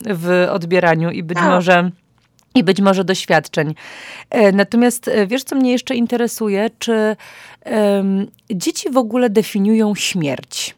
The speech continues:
Speaker 1: Czy kiedy opowiadasz, e, czy kiedy rozmawiasz na przykład ze swoim synem, czy śmierć ma definicję u nich?
Speaker 2: Nie. Nie. Wiesz, mój syn to już jest prawie dorosły człowiek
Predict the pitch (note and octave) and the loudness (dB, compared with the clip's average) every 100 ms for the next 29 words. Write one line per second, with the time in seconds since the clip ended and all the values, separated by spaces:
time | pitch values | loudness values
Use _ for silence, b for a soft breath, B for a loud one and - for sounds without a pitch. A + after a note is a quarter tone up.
0 | _ _ _ _ _ _ - D#4 E4+ B3+ | _ _ _ _ _ _ -4 -2 -2 0
1 | - G3+ G#3 E3+ G#3+ A3+ G#3+ G#3 - B | -2 -2 -4 0 2 2 0 0 -10 B
2 | B B - A#3 G3+ - G#3+ G#3+ G3+ G3+ | B B -6 -2 -2 -2 -6 -2 0 0
3 | F#3+ F3+ F#3 F#3+ F3+ - G3 F3+ - G#3 | 0 -2 -2 -4 -6 -6 -6 -6 -6 -4
4 | G3+ A3 - D#4 G3+ D3+ C#3 b b b | -2 -4 -2 0 0 -2 -6 b b b
5 | - - - A#3+ D#4 - - E4 C4+ C#4+ | -10 -6 -4 -2 -2 -4 -2 -2 0 -2
6 | - A#3 E3+ - - C#3 B2+ _ _ _ | 0 0 0 -4 -6 -6 -8 _ _ _
7 | _ _ _ _ _ _ _ _ _ - | _ _ _ _ _ _ _ _ _ -20
8 | B B _ _ _ _ _ _ _ _ | B B _ _ _ _ _ _ _ _
9 | C4 G3 D#3 D3+ - - _ _ - A#3+ | 0 2 0 -6 -14 -20 _ _ -12 -6
10 | A3+ F#3+ D3+ - _ _ _ _ _ _ | -4 -4 -6 -12 _ _ _ _ _ _
11 | G#3+ G#3+ F#3+ - G3 G3+ G#3+ G#3+ - A#3+ | -6 -4 -4 -4 -8 -8 -8 -6 -4 -4
12 | A3+ A3 A3 G#3+ - G#3+ G3+ F#3 G#3 G3+ | -4 -6 -6 -10 -6 -6 -6 -6 -8 -8
13 | G3+ G3 G#3+ A#3+ F3 F3 F3+ - | -10 -10 -4 -4 -4 -6 -8 -12